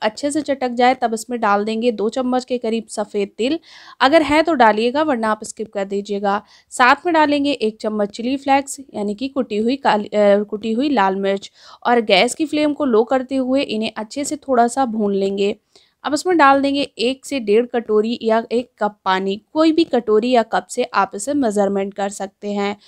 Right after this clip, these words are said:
तो यहाँ पे लगभग एक से सवा कप के करीब हमने पानी डाला है। अब इसमें डाल देंगे टेस्ट के according नमक। बहुत ही अच्छा ये नाश्ता बनकर तैयार होता है और गेहूं के आटे से बनेगा तो बहुत ही बढ़िया क्रिस्पी करारा सा बनेगा।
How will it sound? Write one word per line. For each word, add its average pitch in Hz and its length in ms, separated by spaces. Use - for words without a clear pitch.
तो 294 60
यहाँ 277 220
पे 311 120
लगभग 254 380
एक 254 220
से 294 100
सवा 226 340
कप 233 280
के 247 100
करीब 226 300
हमने 220 240
पानी 214 340
डाला 202 280
है। 247 260
अब 285 120
इसमें 349 240
डाल 262 220
देंगे 262 260
टेस्ट 220 340
के 240 100
according 208 480
नमक। 190 340
बहुत 233 480
ही 285 120
अच्छा 247 500
ये 240 180
नाश्ता 214 380
बनकर 220 340
तैयार 208 400
होता 214 340
है 220 280
और 220 120
गेहूं 226 400
के 277 120
आटे 240 320
से 262 100
बनेगा 220 440
तो 226 340
बहुत 220 380
ही 240 140
बढ़िया 214 420
क्रिस्पी 233 420
करारा 202 420
सा 202 160
बनेगा। 202 520